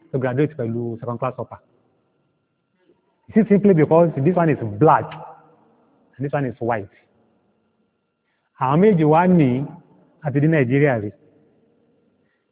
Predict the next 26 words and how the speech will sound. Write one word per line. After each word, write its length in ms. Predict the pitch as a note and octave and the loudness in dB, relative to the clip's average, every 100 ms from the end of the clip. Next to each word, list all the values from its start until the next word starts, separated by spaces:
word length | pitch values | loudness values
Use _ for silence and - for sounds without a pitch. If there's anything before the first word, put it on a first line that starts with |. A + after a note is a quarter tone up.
| - | -6
Àwọn 100 | C#3 | -2
méjì 240 | G#3 F3 | 0 2
wá 140 | D#3 F3+ | 0 0
ní 100 | D#3+ | -2
kò 160 | C#3 | -2
sígbà 260 | D3+ F#3+ E3 | -2 -2 -2
tí 120 | - | -2
wọ́n, 520 | E3+ F3+ F3+ E3 C#3+ - | -2 0 0 0 -4 -6
tí 60 | F3 | -4
wọ́n 220 | F#3 D#3+ | -2 0
rí 100 | C#3+ | -2
prof, 260 | - E3+ C#3+ - D3+ | 0 0 0 -4 -6
wọ́n 120 | F3 F3+ | -6 -2
kọ̀ 160 | C3 | -2
bá 80 | C#3+ | 0
làwá, 200 | D3 C3+ | -2 -2
tí, 300 | - F#3+ E3+ | -2 -2 -2
tí 60 | D#3 | 0
lábá 200 | F3 E3+ | 0 0
bá 80 | E3+ | -2
kọ̀ 140 | F3 B2 | -4 -4
bá 60 | |
làwá 200 | D#3 C#3+ C#3+ | -2 -2 -2
ju 80 | D#3+ | -2
èèyàn. 280 | D3+ A#2+ - _ _ _ _ | -2 -6 -12 _ _ _ _
Lára 220 | D#3+ D#3+ | -2 0